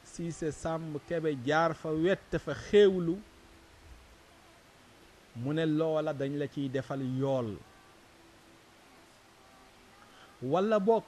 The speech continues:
benn njanaaw moo doon naaw, di naaw ba sonn dal fa, dañ la ciy bindal tiyaaba. Wala boog mu ñëw ci xéewal googale ci garab ga, mu ut sa moom njanaaw moom piti-, picc ma, dañ la ciy bindal tiyaaba.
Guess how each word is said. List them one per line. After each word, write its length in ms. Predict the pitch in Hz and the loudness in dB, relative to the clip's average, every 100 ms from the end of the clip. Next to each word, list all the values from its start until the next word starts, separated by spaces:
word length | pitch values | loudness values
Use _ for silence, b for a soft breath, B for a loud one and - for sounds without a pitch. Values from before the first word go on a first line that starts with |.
| 123 | -4
benn 260 | 127 190 196 | 0 0 0
njanaaw 680 | 196 190 170 185 180 165 139 | -4 -4 -2 -2 0 -4 -4
moo 220 | 147 170 | -2 0
doon 180 | 180 175 175 175 | 0 0 -4 -4
naaw, 320 | 170 165 156 170 127 123 147 139 | -2 -2 -2 -4 -14 -14 -12 -8
di 100 | 120 | -4
naaw 360 | 180 180 175 165 | -4 -2 -2 -4
ba 260 | 131 208 - | 0 0 -2
sonn 680 | - - 185 170 165 175 160 | -10 -4 -4 -2 -6 -6 -2
dal 240 | 135 175 156 | 2 4 2
fa, 200 | - 151 - - 120 | 0 -6 -6 -14 -4
dañ 160 | 147 | -2
la 60 | 151 | -2
ciy 200 | - 151 | -2 -6
bindal 360 | 120 156 151 147 | -4 -4 -2 -4
tiyaaba. 460 | - 170 170 180 233 - - - - - - - - - B B 127 | -2 0 0 -2 -8 -14 -20 -20 -20 -20 -20 -20 -20 -20 B B -4
Wala 340 | 139 185 196 | 0 2 0
boog 220 | 180 196 | 0 -4
mu 180 | 175 175 | -4 -6
ñëw 200 | 185 190 - | -4 -6 -8
ci 100 | 160 | -12
xéewal 480 | - 190 190 190 | 0 4 4 2
googale 420 | 175 180 190 196 180 | 0 -2 -2 -4 -4
ci 100 | 190 | -6
garab 340 | 165 180 175 156 143 | -6 -4 -4 -6 -6
ga, 120 | 160 - - | -8 -8 -16
mu 140 | 135 165 - | -10 -10 -8
ut 120 | 202 - | -8 -8
sa 160 | - 180 | -6 -4
moom 300 | 160 165 160 | -2 -2 0
njanaaw 400 | 147 156 156 143 | 0 2 2 2
moom 160 | 135 131 | 0 -2
piti-, 280 | 147 127 | -2 -4
picc 320 | - 196 - 196 | -6 -8 -2 0
ma, 100 | 156 117 - - - | 0 -2 -10 -14 -6
dañ 140 | 151 | -2
la 60 | 151 | -2
ciy 200 | - 151 | -4 -6
bindal 360 | 120 147 143 131 | -4 -4 -2 -4
tiyaaba. 420 | - 131 127 | -6 -6 -6